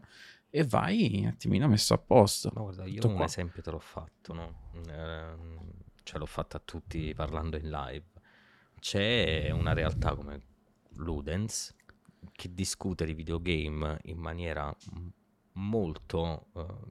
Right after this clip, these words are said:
Speaker 2: dico borderline, ma, eh, forse non è il termine giusto, al momento non me ne viene uno migliore.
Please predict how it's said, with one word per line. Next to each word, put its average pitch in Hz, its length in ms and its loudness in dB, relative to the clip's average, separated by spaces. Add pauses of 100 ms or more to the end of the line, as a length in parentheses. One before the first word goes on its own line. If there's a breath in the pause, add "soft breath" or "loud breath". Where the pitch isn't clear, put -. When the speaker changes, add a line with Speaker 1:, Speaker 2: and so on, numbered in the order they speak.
(140)
Speaker 2:
dico 98 240 4
borderline, 87 1040 0
ma, 80 220 -2 (540 soft breath)
eh, 85 760 -6
forse - 360 -2
non 87 160 0
è - 20 2
il 85 100 -4
termine 87 400 2
giusto, 82 360 -4
al 80 80 -2
momento 82 360 0
non 82 120 0
me 87 100 0
ne 87 100 0
viene 82 200 0
uno 82 140 -2
migliore. 80 640 0